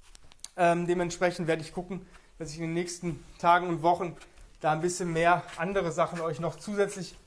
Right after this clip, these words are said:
neben der Bewegungseinheit poste und vielleicht ein paar, ein, zwei coole Hacks dazu gebe. Auch da würde ich mich natürlich super freuen, wenn du mir folgst, mir weitere Follower bringst, das heißt, erzähl's weiter, trag's weiter,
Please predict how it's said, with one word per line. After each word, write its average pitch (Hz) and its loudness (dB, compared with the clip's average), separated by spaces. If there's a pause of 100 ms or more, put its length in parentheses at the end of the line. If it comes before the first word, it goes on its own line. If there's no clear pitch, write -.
(400)
neben 185 -2
der 175 2 (140)
Bewegungseinheit 165 -4
poste 180 -4
und 139 -8
vielleicht 151 -6
ein 147 -12
paar, 143 -4
ein, 156 -6
zwei 151 2 (580)
coole 156 0
Hacks 160 0
dazu 156 -2 (100)
gebe. 135 0 (280)
Auch 165 0
da 247 8
würde 254 2
ich 220 -4
mich 220 -4
natürlich 214 0
super 226 6
freuen, 202 8 (340)
wenn 185 -2
du 196 0
mir 196 0
folgst, - 6 (340)
mir 175 2
weitere 240 8
Follower 226 6
bringst, 214 0
das 185 -2
heißt, 196 4
erzähl's 240 -4
weiter, 214 2
trag's - -2
weiter, 135 -2